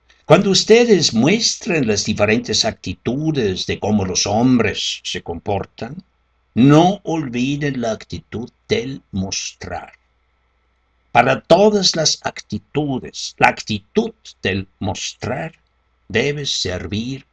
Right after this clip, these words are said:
como base. Antes de mostrar cómo alguien traiciona,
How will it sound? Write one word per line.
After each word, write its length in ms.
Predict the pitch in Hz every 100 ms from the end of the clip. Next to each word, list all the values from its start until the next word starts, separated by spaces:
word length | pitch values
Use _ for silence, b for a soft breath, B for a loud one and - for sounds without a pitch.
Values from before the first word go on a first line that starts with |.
| -
como 420 | 78 95 92 - -
base. 440 | 82 - - - - _ _ _ _ _ _ _ _ b b b b -
Antes 380 | 160 220 214 -
de 80 | 175
mostrar 800 | 147 143 - 131 151 156 151 123
cómo 320 | 113 113 113
alguien 760 | 127 139 123 113 95 90 76 73
traiciona, 1300 | 92 92 90 - - 92 98 123 127 92 - -